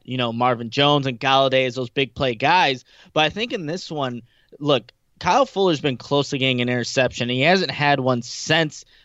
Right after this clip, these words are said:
uh, they played the Los Angeles Chargers at Soldier Field. I'm thinking that whoever Kyle Fuller's on, he's gonna have an opportunity to jump a route. But also in that first matchup with the Lions, he got baited into a double move. But I think it was,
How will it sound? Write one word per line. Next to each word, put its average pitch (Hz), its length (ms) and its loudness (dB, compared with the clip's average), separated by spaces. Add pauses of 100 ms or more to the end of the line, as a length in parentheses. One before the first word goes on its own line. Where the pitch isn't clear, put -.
(100)
uh, 127 240 2
they 127 100 0
played 143 400 0
the 123 300 -2
Los 131 300 2
Angeles 131 360 -6
Chargers 127 400 -4
at 127 200 -4
Soldier 120 320 -2
Field. 139 440 2 (280)
I'm 208 220 2
thinking 175 340 0
that 131 300 0 (220)
whoever 151 540 2
Kyle 170 280 2
Fuller's 156 440 2
on, 131 380 0 (180)
he's 147 220 -4
gonna 196 180 2
have 180 200 4
an 156 60 -4
opportunity 143 1040 -2 (200)
to 143 300 4
jump 139 340 -2
a 127 60 2
route. 135 400 2
But 151 240 0 (180)
also 180 360 0
in 156 60 -2
that 143 260 -4
first 165 300 -2
matchup 151 380 -2
with 170 200 0
the 160 80 -6
Lions, 143 440 2
he 143 140 -6
got 170 260 2 (160)
baited 160 300 0
into 143 260 -6
a 131 60 -2
double 139 300 2
move. 135 260 0
But 135 100 -2
I 127 60 -4
think 220 240 -6
it 214 100 2
was, 170 480 6